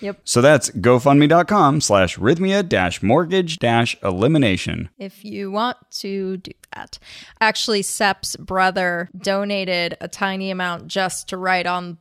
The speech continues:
Speaker 1: that wall and
Speaker 2: Oh.
Speaker 1: share Sep's picture and say, you know, "I lost my sister here and I just wanna give this warning." And they removed it.
Speaker 2: Oh, wow.
Speaker 1: But I have a screenshot of it.
Speaker 2: Oh, my goodness.
Speaker 1: Yeah.
Speaker 2: So, Carrie, what would you
Speaker 1: <laughs>
Speaker 2: rate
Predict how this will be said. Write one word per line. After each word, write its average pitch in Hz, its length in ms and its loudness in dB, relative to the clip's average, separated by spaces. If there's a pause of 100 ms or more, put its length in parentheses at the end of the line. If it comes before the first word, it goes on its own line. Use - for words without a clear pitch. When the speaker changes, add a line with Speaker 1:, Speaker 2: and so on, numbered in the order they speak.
Speaker 1:
that 175 280 -2
wall 160 680 0 (120)
and 156 160 -2
Speaker 2:
Oh. 107 460 6
Speaker 1:
share 175 340 -2
Sep's - 360 -8
picture 160 460 -4
and 147 200 -8
say, 143 480 -4 (220)
you 156 160 -10
know, 135 200 -8
"I 139 100 -8
lost 135 300 -8
my - 120 -12
sister - 360 -10
here 180 280 -10
and 165 280 -10 (300)
I 135 140 -10
just - 200 -12
wanna 147 160 -10
give 143 140 -14
this 151 220 -8
warning." 170 440 -6 (160)
And 165 140 -8
they 170 80 -6
removed 151 360 -10
it. 147 160 -6 (200)
Speaker 2:
Oh, 92 320 2
wow. 80 300 -2
Speaker 1:
But 151 140 -2
I 147 100 -2
have 160 100 -4
a - 20 -4
screenshot 196 460 -6
of 156 80 -6
it. 151 220 -8
Speaker 2:
Oh, 185 80 0
my 185 140 4
goodness. 80 600 -4 (180)
Speaker 1:
Yeah. - 180 -18 (120)
Speaker 2:
So, 202 240 2
Carrie, 80 460 0 (240)
what 226 200 2
would 180 220 2
you 139 400 4
Speaker 1:
<laughs> 104 240 -2
Speaker 2:
rate 113 400 4